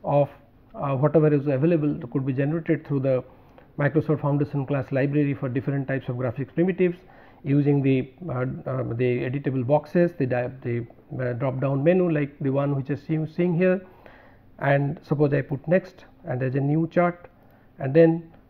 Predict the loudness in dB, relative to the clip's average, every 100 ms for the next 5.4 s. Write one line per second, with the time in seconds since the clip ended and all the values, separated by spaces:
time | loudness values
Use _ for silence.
0 | _ -4 -2 0 0 4 4 4 2 2
1 | 2 2 2 -2 -20 _ 0 2 2 2
2 | 0 0 -6 -20 -12 -2 -2 0 -2 2
3 | 2 2 0 2 2 2 0 0 0 -2
4 | -6 -8 -4 -2 -2 -2 0 0 -2 -4
5 | -6 0 0